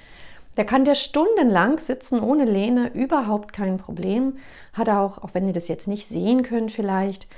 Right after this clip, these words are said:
ein leichtes Hohlkreuz. Und was mir hier jetzt nicht möglich ist, und ihr merkt es schon an meiner Stimme, vielleicht ich muss mich sehr anstrengen, hier sprechen zu können, weil mein Hals hier zugeht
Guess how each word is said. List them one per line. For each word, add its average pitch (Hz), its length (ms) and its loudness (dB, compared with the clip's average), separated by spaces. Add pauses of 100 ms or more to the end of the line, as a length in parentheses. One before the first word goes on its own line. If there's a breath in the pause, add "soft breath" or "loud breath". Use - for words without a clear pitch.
(240 loud breath)
ein 202 160 0
leichtes 170 580 -4
Hohlkreuz. 233 880 -2 (1400 loud breath)
Und 202 180 -2
was 196 160 0
mir 214 260 6
hier 220 160 4
jetzt 185 180 2
nicht 240 240 0
möglich 226 360 2
ist, 190 120 -4
und 175 160 -6
ihr 165 80 -2
merkt 175 540 2
es 208 140 -2
schon 180 180 -2
an 170 120 0
meiner 165 220 -4
Stimme, 220 460 0
vielleicht 180 260 0
ich 180 60 -2
muss 180 160 -2
mich 165 140 -6
sehr 170 280 0
anstrengen, 185 680 0
hier 185 160 -2
sprechen 226 500 -4
zu 180 140 -6
können, 196 420 0 (440 loud breath)
weil 180 120 0
mein 160 240 -2
Hals 175 360 0
hier - 180 -8
zugeht 208 560 -2